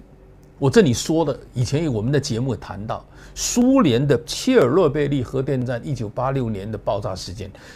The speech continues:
实际上就构成了苏联解体的一个先声。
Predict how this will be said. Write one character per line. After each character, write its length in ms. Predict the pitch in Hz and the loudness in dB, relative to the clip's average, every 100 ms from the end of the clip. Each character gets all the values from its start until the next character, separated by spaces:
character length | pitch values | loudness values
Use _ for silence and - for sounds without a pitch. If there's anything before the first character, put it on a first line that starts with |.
| - - - | -20 -16 -4
实 320 | - - 120 | 0 0 0
际 120 | 131 | -2
上 220 | 101 98 - - - - _ _ | -4 -8 -10 -20 -20 -20 _ _
就 120 | 139 | -4
构 340 | - 269 254 123 | 0 4 4 2
成 200 | - 117 | -2 -4
了 60 | |
苏 400 | 110 - 180 180 | -4 -6 -4 -2
联 200 | 143 123 | 0 0
解 280 | 147 - 110 | -2 -4 -6
体 220 | 123 - | -6 -10
的 80 | 95 | -12
一 120 | 107 | -12
个 120 | 110 - | -12 -10
先 340 | - 151 156 | -4 -2 -2
声。 240 | 139 - | -4 -6